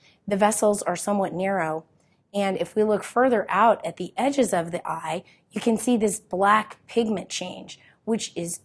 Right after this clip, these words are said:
occur, is known as bone spicule pigmentary change. And that occurs in areas where the photoreceptors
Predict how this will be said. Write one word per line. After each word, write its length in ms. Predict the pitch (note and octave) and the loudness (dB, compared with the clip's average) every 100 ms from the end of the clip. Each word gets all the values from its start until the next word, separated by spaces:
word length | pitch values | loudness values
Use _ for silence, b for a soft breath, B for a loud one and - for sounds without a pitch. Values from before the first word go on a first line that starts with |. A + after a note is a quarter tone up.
| _ - | _ -10
occur, 340 | F3 B3+ A#3 | -2 0 0
is 180 | F#3 F#3 | -2 -4
known 300 | G#3 A#3+ A#3+ | 0 2 2
as 160 | F#3 F3+ | 0 -2
bone 400 | F3+ A3+ B3 A#3 | 2 4 4 2
spicule 500 | - G3+ G3 F#3+ F3+ | 0 -4 -2 -4 -4
pigmentary 560 | F#3 F#3 F3 F3+ F3 | -4 -4 -6 -6 -6
change. 460 | - F#3 F3+ F#3 - B B B | -6 -6 -8 -16 -20 B B B
And 120 | G#3 | 0
that 100 | C4+ | 2
occurs 420 | D#4+ - G3+ G3 F3 _ - | 2 0 -2 -2 -4 _ -4
in 180 | G2+ - | -4 -2
areas 480 | G#3 A3+ F#3+ E3+ - - | 0 2 2 0 -4 -4
where 180 | G3+ | -2
the 80 | F#3 | -2
photoreceptors 800 | F3 G#3+ G#3 F#3 - F3 - E3 | 0 4 4 2 -2 -6 -8 -12